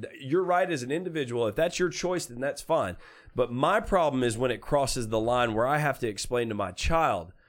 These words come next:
while you, why you guys are making out on T V, and I have to explain to a five-year-old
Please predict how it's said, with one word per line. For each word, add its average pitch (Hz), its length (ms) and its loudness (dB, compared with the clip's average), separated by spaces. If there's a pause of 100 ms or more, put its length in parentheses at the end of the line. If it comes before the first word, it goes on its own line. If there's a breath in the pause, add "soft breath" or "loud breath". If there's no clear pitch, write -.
(240 soft breath)
while 117 220 4
you, 120 240 -2
why 120 180 4
you 131 220 0
guys 147 280 2
are 120 80 2
making 123 320 0
out 123 180 2
on 107 120 0
T 127 240 2
V, 120 260 -2
and 110 100 0
I 139 100 2
have 156 200 0
to 135 100 0
explain 139 460 -2
to 117 80 0
a 101 60 -2
five-year-old 113 840 -2